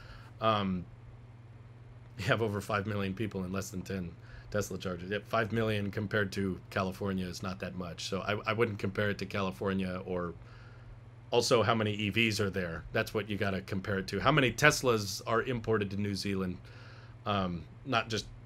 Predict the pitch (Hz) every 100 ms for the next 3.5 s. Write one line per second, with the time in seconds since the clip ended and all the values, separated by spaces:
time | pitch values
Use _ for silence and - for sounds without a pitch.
0 | - 104 - 95 110 98 95 95 92 98
1 | 95 92 85 95 92 104 95 - 101 95
2 | 90 - - 92 - 90 87 90 85 90
3 | 87 92 87 101 92